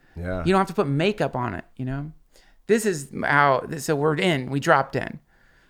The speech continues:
Speaker 2: The, the, and there's no way out.
Speaker 1: That's fucking powerful. That re-, reconceptualizes a lot of what I was learning, 'cause there were some things that felt off as I was getting into that. It's almost like, uh, Anthony DeMello's book, Awareness.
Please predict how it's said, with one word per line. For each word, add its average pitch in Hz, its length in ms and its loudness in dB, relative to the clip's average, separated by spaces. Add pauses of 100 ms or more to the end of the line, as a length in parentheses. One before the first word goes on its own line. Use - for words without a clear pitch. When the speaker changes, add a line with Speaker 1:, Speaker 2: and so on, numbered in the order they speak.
(240)
Speaker 2:
The, - 240 -14
the, 131 320 -8
and 139 100 -6
there's 143 160 -2
no 156 140 2
way 139 180 2
out. 123 240 -4 (640)
Speaker 1:
That's 123 240 0
fucking 101 580 0 (160)
powerful. 101 640 2
That 104 180 2
re-, 104 380 0
reconceptualizes 92 1000 -2
a 92 40 -4
lot 92 180 0
of 90 140 -4 (180)
what 98 140 0
I 90 60 0
was 87 200 -8
learning, 90 280 -4
'cause 92 120 -8
there 95 120 -4
were 95 80 -4
some 104 260 -2
things 95 300 -6
that - 180 -8
felt 98 280 -4
off 92 280 -2
as 90 100 -10
I 98 80 -2
was 90 140 -8
getting 95 240 -4
into 90 140 -6
that. 85 300 -6 (280)
It's - 120 -20
almost 196 240 0
like, 123 280 2
uh, 98 300 2 (420)
Anthony 117 340 2
DeMello's 107 440 2
book, 113 260 0
Awareness. 101 580 -2